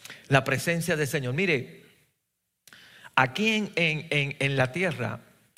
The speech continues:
nosotros creemos que Dios está en, en todo lugar. Dios es omnipresente. Pero también creemos que Dios a veces se manifiesta de una manera especial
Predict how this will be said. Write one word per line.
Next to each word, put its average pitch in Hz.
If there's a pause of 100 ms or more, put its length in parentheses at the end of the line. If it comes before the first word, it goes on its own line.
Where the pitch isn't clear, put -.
(1040)
nosotros 185
creemos 185
que 147
Dios 135
está 147
en, 127 (160)
en 113
todo 117
lugar. 117
Dios 123
es 160
omnipresente. - (1080)
Pero 123
también 139
creemos 175
que 123
Dios 123
a 147
veces 143
se 123
manifiesta 110 (1080)
de 123
una 156
manera 131
especial 117